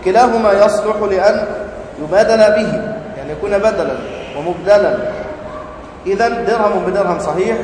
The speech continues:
درهم بدرهمين فاسد. لماذا؟ لأن الفساد هنا من أجل الوصف الزائد وهو التفاضل،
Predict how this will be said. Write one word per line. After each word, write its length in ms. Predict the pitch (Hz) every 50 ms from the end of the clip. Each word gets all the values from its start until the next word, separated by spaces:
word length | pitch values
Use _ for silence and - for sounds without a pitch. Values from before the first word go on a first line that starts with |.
| - -
درهم 340 | 202 247 247 233 233 226 226
بدرهمين 680 | 233 202 196 208 190 185 185 185 190 208 233 - - - - - - - - - -
فاسد. 360 | 156 160 160 160 - 160 160 - - - - - - - - - - - - -
لماذا؟ 640 | 147 160 175 190 208 220 220 233 240 - - - - - - - - - - 139
لأن 320 | 165 160 208 226 - 233
الفساد 560 | 220 202 208 - 185 165 - 214 233 226 202
هنا 440 | 196 190 202 214 214 220 220 214 196
من 120 | 185 - - 202
أجل 280 | 202 196 190 180 180
الوصف 440 | 175 160 165 185 208 - - - 180
الزائد 500 | 165 156 - - 180 190 202 175 165 165
وهو 260 | 165 160 170 190 208
التفاضل، 540 | 202 - - 156 - 160 170 170 151 - -